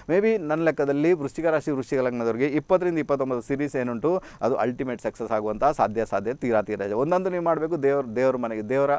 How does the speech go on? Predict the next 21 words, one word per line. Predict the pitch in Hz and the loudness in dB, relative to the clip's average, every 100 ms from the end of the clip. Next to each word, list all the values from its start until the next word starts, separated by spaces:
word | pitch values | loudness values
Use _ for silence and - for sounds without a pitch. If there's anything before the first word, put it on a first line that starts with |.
| - - 110 | -2 -12 -2
ಆ, | 110 | 0
ಹತ್ತಿರ | 120 - | 0 2
ಹೋಗುವಂಥದ್ದು | 120 117 113 113 107 123 147 104 | 2 2 0 -2 -2 0 0 0
ಯಾವಾಗಲೂ | 101 98 139 143 | 0 2 2 0
ಹೋಗ್ತೀರಾ, | 151 - 160 160 | -2 0 2 2
no | 113 117 131 | 0 -2 2
problem. | 135 127 135 139 | 2 2 0 -2
But | 120 131 208 | -2 0 0
ಹೋಗಿ | 185 160 165 175 - - | 4 4 4 0 -2 -6
ನಿಮ್ಮ | 127 117 | -2 2
ಮನೆ | 151 | 4
ದೇವರಲ್ಲಿಗೆ | 160 160 147 139 | 6 6 4 -2
ಹೋದಾಗ | 127 131 131 131 | 0 2 2 2
ಅದು | 110 107 | -2 -4
ಬಹಳ | 92 127 | -2 0
ಒಳ್ಳೆ | 135 143 | 2 2
ಕೆಲಸ | 131 131 151 | 0 -2 -2
ಮಾ-, | 139 104 | -4 -4
ಕೆಲಸ | 120 117 | -4 -2
ಮಾಡುತ್ತೆ | 139 131 135 | -2 -2 -2
ನಿಮಗೆ. | 135 139 | -2 0